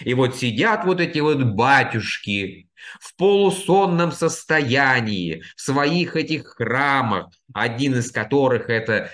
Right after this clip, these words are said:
самый главный храм Христа Спасителя — это Академия наук, говоря о России.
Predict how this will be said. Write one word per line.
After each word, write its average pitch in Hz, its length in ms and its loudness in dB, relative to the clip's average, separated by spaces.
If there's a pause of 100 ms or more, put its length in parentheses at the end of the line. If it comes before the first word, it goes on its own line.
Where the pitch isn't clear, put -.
самый 117 460 0
главный 107 520 0
храм 110 440 -4
Христа 101 440 -6
Спасителя — 143 840 -4 (120)
это 139 260 0
Академия 107 760 -2
наук, 104 360 -2
говоря 98 420 0
о 101 120 2
России. 101 680 -4